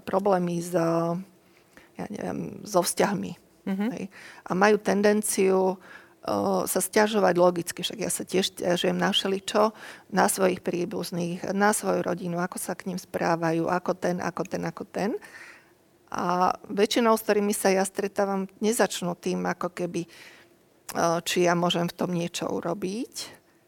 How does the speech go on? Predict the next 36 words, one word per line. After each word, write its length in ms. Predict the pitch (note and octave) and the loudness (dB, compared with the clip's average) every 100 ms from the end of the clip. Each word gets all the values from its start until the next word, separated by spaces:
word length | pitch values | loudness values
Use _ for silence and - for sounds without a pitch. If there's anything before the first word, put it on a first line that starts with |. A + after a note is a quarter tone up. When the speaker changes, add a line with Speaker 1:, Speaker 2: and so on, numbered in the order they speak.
| _ | _
Speaker 1:
ale 280 | - F#3 G#3 | 0 4 4
skôr 260 | A3+ - A#3+ | 2 0 0
by 100 | A#3 | -2
chceli, 300 | - - A3 | 0 2 4
aby 140 | G3+ | 4
sa 140 | G#3+ G#3 | 2 0
zmenili 440 | G3+ G3+ G#3 G3 | 2 4 4 2
teda 240 | G3+ G3 F#3+ | 2 2 2
tí 140 | G3 | 0
druhí. 380 | F#3 F#3+ G3 E3+ | 0 2 2 2
Ono 200 | F3+ F#3+ | 2 0
to 120 | F#3+ | 2
vôbec 240 | F#3+ F#3 - | 0 -2 -4
takto 300 | - - E3+ | -6 -4 -6
funguje 400 | - F3+ F3+ F3 | -4 -6 -4 -4
niekedy 380 | F3+ - F#3 F#3+ | -6 -6 -4 -2
aj 160 | F3+ F3+ | 0 -2
pri 200 | F#3+ F3 | -4 -6
otázkach 480 | - F#3 - G3 - - - - - _ | -4 -8 -6 -8 -10 -20 -20 -20 -20 _
teda 160 | - F#3+ | -2 -2
toho 320 | - F#3+ F#3 | 0 0 0
duševného 480 | F#3 F3+ G3 F#3+ F#3 | -2 -2 -2 2 2
zdravia, 400 | F3 F#3 F#3 F#3+ | 2 2 4 2
že 80 | F#3+ | 0
chceme 480 | - - F#3+ F#3 F#3 - - | -4 0 2 2 0 -4 -8
zmeniť 360 | G3+ G3+ G3 G3 | 0 4 4 4
tých 180 | F#3+ F#3 | 2 2
druhých, 640 | G3 G3 A3 F3+ E3 E3+ | 6 6 6 2 0 -2
ale, 100 | G3+ | -2
alebo 380 | - F3+ F3 F3 | -2 -2 -2 -4
ich 400 | F#3+ - - _ _ _ _ _ _ _ | -4 -12 -20 _ _ _ _ _ _ _
nejako 400 | F#3+ F3 - F3 | -4 -2 2 2
ovplyvniť, 480 | F#3+ F#3+ F3+ F3+ F3+ | 2 0 0 2 2
aby 240 | F3+ F3+ | 2 2
oni 160 | F3 F3+ | 0 0
boli 480 | F3+ F3+ F3 - | 0 0 -2 -8